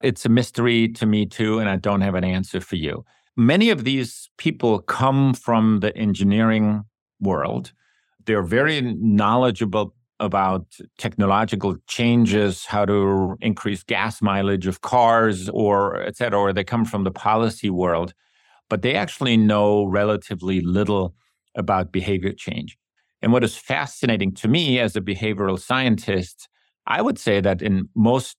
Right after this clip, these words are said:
times there are a number of myths that are out there and that are entirely incorrect about behavior change. And, and I think,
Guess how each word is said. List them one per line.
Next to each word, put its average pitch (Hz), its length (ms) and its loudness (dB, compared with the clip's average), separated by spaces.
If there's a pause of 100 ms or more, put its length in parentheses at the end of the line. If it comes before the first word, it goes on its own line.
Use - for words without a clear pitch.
times 107 420 -2
there 95 200 0
are 92 60 -2
a - 280 -8
number 117 320 4
of 90 140 -2
myths 98 500 2
that 92 100 -2
are 95 180 0
out 117 240 -2
there 101 280 0 (240)
and 92 120 0
that 92 100 0
are 87 160 -2 (340)
entirely 151 400 2
incorrect 113 520 -2 (100)
about 98 400 0 (100)
behavior 95 400 -4
change. - 380 -16
And, - 180 -4
and 107 160 -2
I 104 40 0
think, 113 240 2